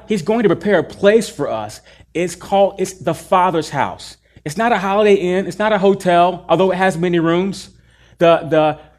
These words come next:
the many rooms has to do with, it's, it's got enough, it's got room for you and all of your friends that would trust in Jesus. And he deliberately doesn't call it heaven because we don't know what to do with heaven, but we know what home is.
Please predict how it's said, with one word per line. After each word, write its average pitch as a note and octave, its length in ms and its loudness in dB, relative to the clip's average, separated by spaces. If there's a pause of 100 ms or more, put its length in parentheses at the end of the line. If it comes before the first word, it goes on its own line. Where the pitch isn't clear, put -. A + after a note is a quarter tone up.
the D#3 100 4
many A3+ 320 4
rooms G#3+ 320 4
has F#3+ 240 0
to F3+ 80 -4
do F3 180 2
with, E3+ 260 0 (300)
it's, G#3 240 4 (100)
it's G3 140 -2
got G3+ 240 2
enough, F#3+ 400 2 (100)
it's F#3+ 160 -2
got F#3 240 0
room A3 220 4
for F#3+ 180 0
you D#3 680 2 (280)
and F3 120 -2
all A3 280 6
of A#3+ 80 2
your G#3 120 6
friends G3 320 -2
that F3 120 -2
would D#3+ 120 -8
trust E3+ 300 -4
in D#3+ 160 -4
Jesus. A#2+ 600 -4 (540)
And D#3 100 -8
he G3 380 -2 (220)
deliberately G3+ 560 4
doesn't F#3+ 240 2
call F3 280 0
it B2+ 140 -6
heaven D3 760 0 (300)
because F3 260 0
we E3+ 200 0
don't A3+ 200 -2
know F#3+ 80 -2
what F#3+ 100 -4
to D#3 100 -8
do C#3+ 260 -2
with E3+ 160 0
heaven, A2 460 -6
but D3 80 -2
we A3 120 0
know G#3 200 2
what G3 180 2
home C#3 400 -2
is. G2 480 -14